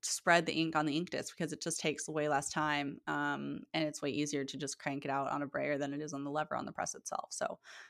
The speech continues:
um, yeah, so many, I mean, there's a few cons to these presses, but they, I think Chandler and Price's are definitely the easiest to find. Floor model platen presses are easy to come by relatively, um, in the, in the printing, the letterpress world.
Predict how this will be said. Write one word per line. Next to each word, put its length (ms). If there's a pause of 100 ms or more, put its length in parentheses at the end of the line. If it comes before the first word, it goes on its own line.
(160)
um, 460 (380)
yeah, 380 (180)
so 220
many, 420
I 20
mean, 120
there's 180
a 40
few 160
cons 440
to 60
these 140
presses, 400
but 280 (460)
they, 340
I 100
think 240
Chandler 260
and 80
Price's 300
are 500 (120)
definitely 300
the 120
easiest 300
to 60
find. 600
Floor 360
model 240
platen 280
presses 400
are 140
easy 300
to 80
come 240
by 440
relatively, 920
um, 300
in 120
the, 200
in 80
the 80
printing, 460 (100)
the 100
letterpress 400
world. 340